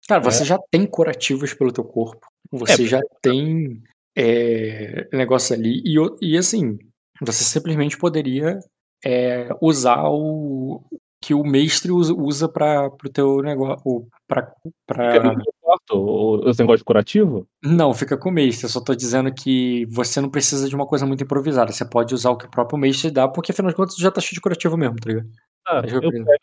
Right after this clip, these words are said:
Speaker 2: então uma das ataduras e enrolo na minha mão, até pra não sujar minha outra roupa,
Speaker 1: Uhum.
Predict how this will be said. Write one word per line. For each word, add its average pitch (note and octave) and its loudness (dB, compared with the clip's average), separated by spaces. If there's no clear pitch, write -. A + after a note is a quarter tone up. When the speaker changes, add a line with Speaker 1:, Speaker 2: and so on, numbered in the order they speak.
Speaker 2:
então C#3 0
uma C#3 4
das C3 4
ataduras A#2+ 2
e C#3 0
enrolo A2+ 4
na A2+ 2
minha A2 -2
mão, G#2+ 2
até A#2+ 0
pra C3 0
não C#3 -2
sujar A#2 4
minha A2+ 4
outra G#2 2
roupa, G2+ -2
Speaker 1:
Uhum. B2 -6